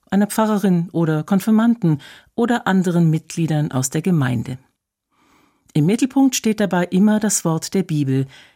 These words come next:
die Geschichten des Alten Testaments und die des Neuen, von Jesus Christus und wie er den Menschen Gottes Liebe nahegebracht hat. Und auf die biblischen Erzählungen ausgerichtet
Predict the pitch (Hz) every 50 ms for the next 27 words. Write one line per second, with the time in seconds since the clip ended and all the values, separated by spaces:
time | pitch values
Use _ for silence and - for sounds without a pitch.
0 | _ _ _ - 175 185 185 - - 220 - - 190 160 160 - - - 143 147
1 | - 160 131 - 143 - - - 139 131 123 127 160 190 196 - - - - -
2 | - 180 180 - 185 175 170 214 196 - 196 175 151 147 131 127 110 117 120 -
3 | _ - 151 139 131 127 123 120 113 - - - 196 - - - 175 151 - -
4 | - - - 156 143 - - 147 139 - 127 127 135 143 175 170 156 151 147 156
5 | - - - 175 147 - 139 135 - - - - 135 123 123 123 127 139 160 170
6 | 143 127 - 127 - - 127 123 - - - 131 - - - - _ _ _ _
7 | _ _ _ _ _ _ _ _ _ _ _ _ - 165 147 135 131 - - 135
8 | 135 - - - 131 131 - 147 170 175 196 180 - 175 - - 131 - - -
9 | 147 135 139 123 120 120 - - 110 117 123 - - - 156 143 190 180 - -
10 | - 190 190 - - -